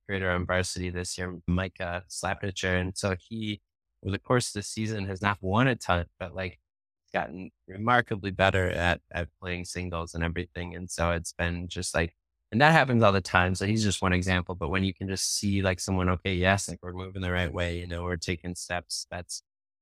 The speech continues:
that's helpful. And then if I had to name a specific moment,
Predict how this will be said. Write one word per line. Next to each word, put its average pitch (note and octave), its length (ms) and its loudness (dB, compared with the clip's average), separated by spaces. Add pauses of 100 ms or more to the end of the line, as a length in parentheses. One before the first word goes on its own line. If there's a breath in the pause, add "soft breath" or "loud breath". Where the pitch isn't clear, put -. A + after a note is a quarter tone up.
(120)
that's G2 160 -2
helpful. F2+ 500 2 (460)
And G#2 180 -2
then A2 220 0
if G#2 120 -6
I G#2 80 6
had A2 120 2
to G#2 220 -4
name G#2+ 400 -2
a G#2 100 0
specific - 1000 -6
moment, C3+ 680 -2